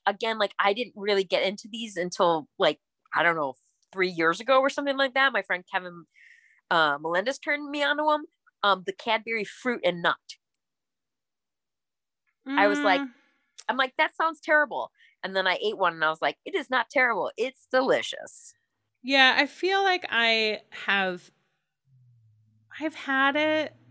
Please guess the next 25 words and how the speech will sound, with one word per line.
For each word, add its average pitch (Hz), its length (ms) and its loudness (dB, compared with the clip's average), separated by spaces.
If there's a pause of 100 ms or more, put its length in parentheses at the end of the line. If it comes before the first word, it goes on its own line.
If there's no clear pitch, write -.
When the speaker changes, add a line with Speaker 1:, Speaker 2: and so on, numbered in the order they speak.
(160)
Speaker 2:
Yeah. 233 560 2 (720)
Speaker 1:
What, 214 200 6
the 262 60 6
Speaker 2:
I, 302 80 6
Speaker 1:
fruit 214 160 4
Speaker 2:
I, 302 40 10
Speaker 1:
and 170 160 2 (220)
Speaker 2:
the 269 140 0
fruit 285 240 0
and 220 80 -4
nut. 175 260 2 (160)
I, 240 120 2
it 247 280 -4
makes 302 300 -2
me 320 460 -2 (540)
think 262 320 -4
about 214 540 0
fruitcake, 294 760 -4
even 233 260 -2
though 196 120 4
it's 185 180 -4
not. 196 440 -2 (420)
And 214 200 -4
so 196 160 0
I 180 220 0